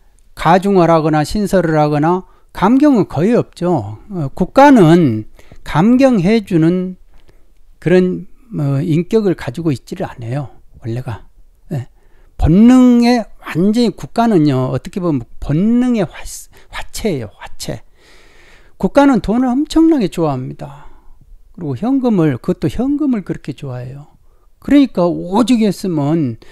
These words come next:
상속세 조사하면서 상속재산에서 예금계좌, 금융재산으로 가지고 있으면요. 공제해주잖아요. 금융재산 공제. 최대 이억까지 해주잖아요. 그러니까 그만큼 현금을 좋아해요.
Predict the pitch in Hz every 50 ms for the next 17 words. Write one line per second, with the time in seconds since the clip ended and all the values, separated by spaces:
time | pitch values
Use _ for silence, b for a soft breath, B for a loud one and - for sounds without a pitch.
0 | b b b b b - - 269 277 277 - 285 - - 240 190 - 214 214 202
1 | - 208 196 185 180 185 175 175 165 - - 165 151 147 - 220 220 202 - 220
2 | 202 - _ - 160 156 - 185 175 160 160 143 127 117 - - 135 120 117 120
3 | 131 143 165 165 165 190 190 202 190 165 151 147 135 127 123 - 175 190 202 202
4 | 190 170 160 156 131 170 156 139 139 131 135 - - 120 120 143 131 131 123 -
5 | - 160 135 123 123 123 139 160 160 131 b b b b b b b b - -
6 | 180 196 214 240 233 214 190 - 214 185 - 175 165 151 143 139 - 175 175 175
7 | 170 165 143 143 135 120 147 135 123 - 131 127 131 127 127 113 110 113 120 127
8 | 123 - - _ _ _ - - 196 170 151 123 135 147 160 156 - - 143 123
9 | 123 - 117 156 180 170 180 151 147 131 120 117 117 - 123 117 123 127 123 _
10 | _ _ _ _ _ _ _ _ - - 214 - 160 - - - 180 214 214 -
11 | - - 196 190 185 135 b b b b b b b b b b b b b b
12 | b _ _ _ _ _ - - _ - - - - 262 285 269 254 214 165 131
13 | - - 117 120 120 117 107 123 131 123 110